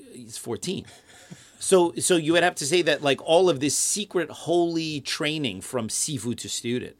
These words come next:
is between the age of eleven to fourteen or twelve to fourteen. So if you go by this ultra-conservative model that many of Yip Man students go for, then you would have to say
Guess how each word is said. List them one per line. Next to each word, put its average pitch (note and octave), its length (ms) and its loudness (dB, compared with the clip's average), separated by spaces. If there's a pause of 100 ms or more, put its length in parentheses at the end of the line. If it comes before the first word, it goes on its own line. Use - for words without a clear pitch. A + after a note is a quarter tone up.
(520)
is A#2+ 160 -4
between D#3 420 -4
the D3+ 140 -6
age C#3 220 0
of G#2 140 -4
eleven A2+ 480 -2
to A2 120 -8
fourteen A2 560 -6
or D#2+ 120 -14
twelve A2 440 -6
to F#2+ 100 -16
fourteen. F2+ 500 -12 (880)
So E3 360 4 (100)
if D3 260 -4
you D3+ 200 -4
go E3 260 8
by C#3+ 180 6
this C#3 240 2
ultra-conservative C3 880 0
model B2 340 0
that G2 160 -8
many B2+ 300 -2
of A2 120 -2
Yip C3 140 -4
Man A#2 180 -6
students G#2+ 400 -6
go B2 220 0
for, E2+ 260 -10
then A2+ 180 -4
you B2 80 -2
would B2 80 2
have A#2 160 -2
to A#2 80 -6
say G#2 320 -2